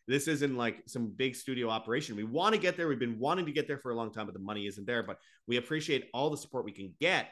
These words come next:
And you guys make a world of difference. You are life-changing and world-changing because we are trying to mobilize humanity, get this information out, and your support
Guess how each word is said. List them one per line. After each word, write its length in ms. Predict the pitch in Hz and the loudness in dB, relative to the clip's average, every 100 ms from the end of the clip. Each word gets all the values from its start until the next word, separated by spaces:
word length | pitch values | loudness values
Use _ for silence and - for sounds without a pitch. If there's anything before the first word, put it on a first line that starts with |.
| 117 | -4
And 140 | 107 | -4
you 120 | 110 | -4
guys 320 | 135 127 107 | 0 2 0
make 220 | 107 107 - | -2 -8 -8
a 40 | 104 | -10
world 440 | 104 151 175 147 | -4 0 0 0
of 80 | 113 | 0
difference. 420 | 120 120 113 104 | -2 -2 -6 -6
You 160 | 110 117 | -4 -2
are 200 | 110 98 | 0 -2
life-changing 840 | 101 113 139 - 117 104 113 110 - - - | -2 -2 -4 -4 -4 -2 -4 -4 -12 -18 -4
and 280 | 120 113 107 | -2 0 0
world-changing 1080 | 131 208 208 135 131 - 123 110 110 120 120 | 0 2 2 0 -6 -4 -2 -2 -2 -2 -2
because 340 | 120 117 104 | -2 -4 -4
we 240 | 101 147 | -2 0
are 80 | 190 | 0
trying 240 | 165 151 131 | 0 -2 -2
to 60 | |
mobilize 500 | 110 120 147 139 120 | -2 0 0 0 0
humanity, 540 | 120 113 110 110 113 - _ - | -4 -2 -2 -2 -6 -10 _ -4
get 140 | 127 | -4
this 140 | 123 | -2
information 460 | 131 117 110 113 117 | -6 -4 -4 -4 -4
out, 120 | 104 | -6
and 140 | 98 101 | -6 -4
your 160 | 123 | -6
support 560 | - 123 - 139 107 | -6 -10 -6 -2 -2